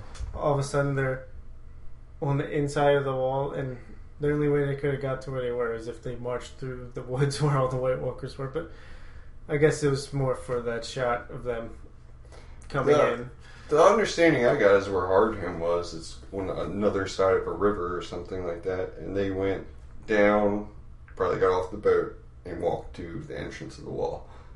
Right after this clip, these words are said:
Speaker 1: I don't know. I, I think it's a hundred mile walk. No. <laughs>
Speaker 2: Yeah,
Speaker 1: From the cliffs.
Speaker 2: well, I don't know about the time constraint and all
Speaker 1: <laughs> Yeah.
Speaker 2: that stuff, but it's what I assumed. They
Speaker 1: That's
Speaker 2: were gonna
Speaker 1: a
Speaker 2: come
Speaker 1: nitpick.
Speaker 2: back to the wall.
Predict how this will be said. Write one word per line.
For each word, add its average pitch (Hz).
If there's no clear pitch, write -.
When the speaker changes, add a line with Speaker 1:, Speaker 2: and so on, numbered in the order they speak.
Speaker 1:
I 135
don't 127
know. 110
I, 139
I 135
think 151
it's 143
a 135
hundred 131
mile 120
walk. 113
No. 127
<laughs> 135
Speaker 2:
Yeah, 156
Speaker 1:
From 135
the 127
cliffs. 143
Speaker 2:
well, 139
I 123
don't 107
know 104
about 95
the 76
time 87
constraint -
and 160
all 156
Speaker 1:
<laughs> 156
Yeah. 160
Speaker 2:
that 135
stuff, -
but -
it's -
what 107
I 92
assumed. 101
They 180
Speaker 1:
That's 196
Speaker 2:
were 185
gonna 135
Speaker 1:
a -
Speaker 2:
come 110
Speaker 1:
nitpick. -
Speaker 2:
back 95
to 104
the 92
wall. 95